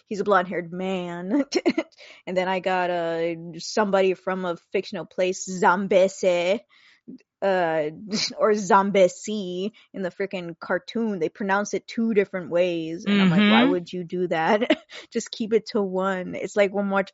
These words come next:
Speaker 1: I'm watching Naruto. People call him Naruto. Some other people call him Naruto. And then there's the
Speaker 2: Naruto.
Speaker 1: announcer in Viz Media who, whenever there's an ad for Naruto, he says,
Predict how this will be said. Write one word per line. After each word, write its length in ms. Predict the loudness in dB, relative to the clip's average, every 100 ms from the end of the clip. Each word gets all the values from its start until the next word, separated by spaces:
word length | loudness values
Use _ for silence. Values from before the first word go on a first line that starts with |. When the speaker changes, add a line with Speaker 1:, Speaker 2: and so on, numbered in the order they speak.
| -6
Speaker 1:
I'm 80 |
watching 440 | -2 -2 -2 -4 -2
Naruto. 760 | 2 2 2 0 -2 0 0 -4 -12 -20 _
People 320 | -2 4 4
call 260 | 4 2 2
him 120 | 2
Naruto. 680 | 2 4 4 2 2 -2 0
Some 180 | 0
other 160 | 2 2
people 260 | 0 -4 -2
call 260 | 0 -2
him 340 | -2 -4 -2 2
Naruto. 840 | 6 8 6 4 2 2 4 0 -4 -16 -8
And 100 | 0
then 400 | 0 0 0 2 4
there's 260 | 4 4
the 140 | 4 4
Speaker 2:
Naruto. 140 | 4
Speaker 1:
announcer 960 | 6 6 6 2 -4 -4 0 2 2 -2 _
in 160 | -8 2
Viz 180 | 4 4
Media 720 | 2 0 0 0 0 0 -2 -4
who, 280 | -4 -4 -4
whenever 340 | -4 -4 -2 -2
there's 160 | -4 -6
an 100 | -2
ad 200 | 0 0
for 120 | -4
Naruto, 560 | -8 -4 -2 -2 -2 -2
he 80 | -2
says, 300 | 0 0